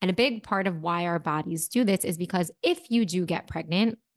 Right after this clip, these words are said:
again, your body isn't always in communication with your brain on this. So even if you're like, "Yeah, I'm not trying to get pregnant,"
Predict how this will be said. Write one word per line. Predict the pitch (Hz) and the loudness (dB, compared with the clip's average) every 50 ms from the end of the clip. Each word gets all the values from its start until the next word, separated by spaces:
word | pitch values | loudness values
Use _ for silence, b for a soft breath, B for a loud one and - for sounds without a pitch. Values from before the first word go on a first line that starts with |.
| _ | _
again, | 190 170 185 165 - - - - _ | -2 -2 0 -2 -2 -4 -8 -8 _
your | - 175 | -4 -2
body | 156 165 165 175 175 190 175 - _ | -2 -2 -2 0 0 -2 -2 -4 _
isn't | - - 170 180 - - | -2 0 0 0 0 0
always | 180 170 170 175 165 - | 0 2 2 2 2 2
in | - 180 170 | 0 0 0
communication | 170 - 202 196 180 180 180 196 185 - 196 | 2 2 2 2 2 2 2 0 0 0 -2
with | 180 170 180 | -4 -2 -2
your | 180 175 | -4 -2
brain | 165 196 214 202 180 | 0 2 2 2 2
on | 170 170 185 | 0 -4 -4
this. | 208 - 190 - | -4 -4 -4 -2
So | - 180 - | -2 -2 -2
even | - 185 196 214 | -2 0 0 0
if | 214 - | 0 0
you're | 190 180 | 2 2
like, | 175 170 - - _ _ _ | 2 2 0 -2 _ _ _
"Yeah, | - 180 170 | -4 -2 0
I'm | 175 170 | 0 0
not | 175 180 202 - | 2 0 0 0
trying | - 180 170 165 | 0 -2 -2 -2
to | |
get | 160 180 - - | -2 -4 -6 -4
pregnant," | - 175 156 175 202 214 208 | -4 -4 0 2 2 2 2